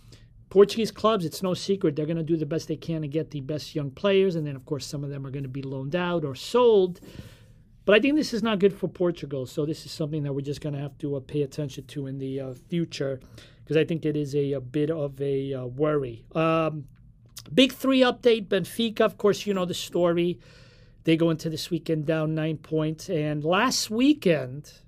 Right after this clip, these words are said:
last week, I basically said that, you know, Benfica, Rui Costa did an interview with B T V,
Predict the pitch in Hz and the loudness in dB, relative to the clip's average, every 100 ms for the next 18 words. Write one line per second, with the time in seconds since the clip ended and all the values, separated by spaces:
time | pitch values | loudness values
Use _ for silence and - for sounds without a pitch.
0 | - - - - - - - 180 185 - | -20 -20 -20 -20 -20 -10 0 2 2 -2
1 | 247 190 - - - - _ - - - | -2 -2 -4 -18 -20 -20 _ -20 -20 -12
2 | - 190 233 226 - - 208 190 - 226 | 2 4 8 6 6 0 -2 0 -2 -2
3 | 185 160 156 170 151 151 - - 156 - | 0 0 0 0 -2 -4 -8 -8 -6 -6
4 | 185 190 180 170 160 156 170 - 160 147 | -4 -2 -2 0 -2 -2 -6 -6 -6 -6
5 | 151 156 147 151 151 139 131 147 - 139 | -4 -6 -6 -4 -4 -4 -6 -10 -10 -12
6 | 139 180 202 202 190 | -4 0 0 0 -4